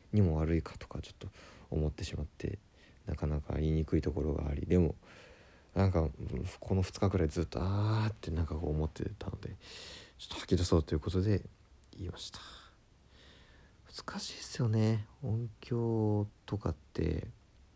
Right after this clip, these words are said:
まあ、それもね、笑いに変えるみたいなのが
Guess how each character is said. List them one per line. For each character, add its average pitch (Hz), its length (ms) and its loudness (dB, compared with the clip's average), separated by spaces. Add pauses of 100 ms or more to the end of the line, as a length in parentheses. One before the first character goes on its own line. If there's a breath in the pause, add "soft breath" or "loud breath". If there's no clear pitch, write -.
(1900 loud breath)
ま 82 800 2
あ、 87 120 -10
そ 117 200 -6
れ 123 80 2
も 117 220 2
ね、 147 160 2
笑 90 340 4
い 92 60 4
に 92 100 2
変 107 240 0
え 117 40 4
る 135 100 6
み 95 120 2
た 80 140 -6
い 76 40 -4
な 76 100 -2
の 73 140 -2
が - 180 -6